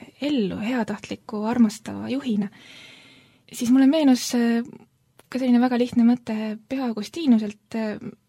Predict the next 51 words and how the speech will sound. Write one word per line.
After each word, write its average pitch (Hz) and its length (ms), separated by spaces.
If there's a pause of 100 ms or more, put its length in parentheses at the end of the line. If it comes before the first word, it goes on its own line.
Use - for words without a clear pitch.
(340)
mm, 233 320
kes 254 140
ütles 240 180
tegelikult 240 480
midagi 254 300
üsna 240 180
paradoksaalselt, 240 720 (220)
nimelt, 233 260
et 233 240
inimese 220 560
elu 254 160
mõte 240 300
on, 208 160
eks - 100
ju, - 80
saada 220 240
selleks, 208 320
kes - 160
ta 202 160
on. 175 140 (800)
Noh, 220 240
kuidas 214 240
sa - 160
saad 214 320
selleks, 190 320
kes 196 140
sa 208 80
oled, 196 180
kui 202 120
sa 208 100
juba 202 180
oled 247 200
see, 208 120
kes 202 160
sa 220 80
oled, 208 240
eks - 160
ju. 202 60 (580)
Aga 226 240
õpetaja 233 400
kutsumuse 220 560
koha 240 240
pealt 214 320
see 233 140
võiks 240 180
äkki 226 220
kokku 285 240
kõlada 220 320
sellega, 240 500
et 226 240
õpetaja 220 800